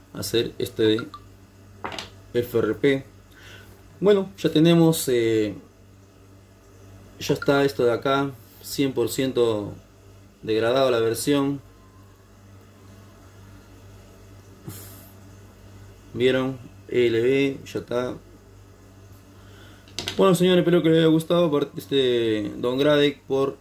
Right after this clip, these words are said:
F T dongle o F T Pro con licencia, como ustedes quieran usarlo. Ya tienen prueba de que es cien por ciento seguro el downgrade F R P.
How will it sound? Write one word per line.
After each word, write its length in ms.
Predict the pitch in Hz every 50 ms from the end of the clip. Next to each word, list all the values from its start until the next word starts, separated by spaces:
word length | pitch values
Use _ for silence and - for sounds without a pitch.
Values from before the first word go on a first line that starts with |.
| _ -
F 340 | 123 135 131 - - 117
T 320 | - - 135 139 139 135 - - - - - _ - - - - - - - -
dongle 520 | - 143 143 143 143 139 135 139 147 139
o 240 | 117 120 123 123 120
F 180 | 117 110 123 104
T 180 | 98 117 113
Pro 420 | 98 104 127 135 143 143 139 139 -
con 160 | - 110 110
licencia, 580 | 110 113 104 - - 135 139 139 135 - 127 117
como 160 | 104 107 107
ustedes 320 | 104 101 - 110 107 104 104
quieran 360 | - 104 101 92 92 95 98 - - - - - - - - - - - - - -
usarlo. 680 | 101 98 - - 123 127 139 147 147 156 165 175 - - - - - - -
Ya 220 | 107 104 104 98
tienen 380 | - - 117 110 110 110 104 98
prueba 240 | 104 107 110 107
de 120 | 104 104 98
que 120 | - -
es 60 | 98
cien 280 | - - - 113 107 104
por 100 | 98 101
ciento 220 | - 113 104 104
seguro 400 | 104 101 - 101 104 113 120 117
el 100 | 113 107
downgrade 600 | 101 104 101 104 117 123 127 123 123 123 127 123 107
F 160 | 101 - 107
R 160 | 107 107 110
P. 300 | 87 - 117 117 120 120